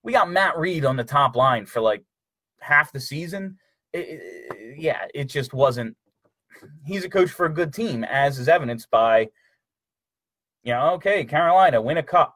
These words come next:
Boom, yes, him. Flyers, we have a bunch of good players. They're underperforming. Bring in Laviolette. Oh, we're in the final. You know, serial underachievers. Nashville. Oh, Laviolette's there. We got that jam.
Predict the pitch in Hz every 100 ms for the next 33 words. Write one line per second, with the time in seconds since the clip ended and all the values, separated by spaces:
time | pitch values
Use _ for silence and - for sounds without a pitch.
0 | - 175 143 101 123 131 - 156 131 95
1 | _ _ _ - 190 220 131 95 139 165
2 | 160 190 185 156 196 147 208 180 113 120
3 | 131 170 190 165 156 190 196 151 110 90
4 | 85 _ 175 190 180 175 170 165 170 156
5 | - 311 320 262 240 196 - 160 117 85
6 | - _ _ - 123 143 139 135 127 _
7 | - _ _ _ _ _ _ _ _ _
8 | _ _ _ _ _ _ _ _ _ _
9 | _ _ - - - 190 196 175 165 151
10 | 156 151 139 - 160 117 101 90 - _
11 | _ _ 123 143 139 - 107 73 _ 277
12 | 320 240 - 220 220 190 160 127 113 101
13 | 113 170 170 156 127 123 131 107 80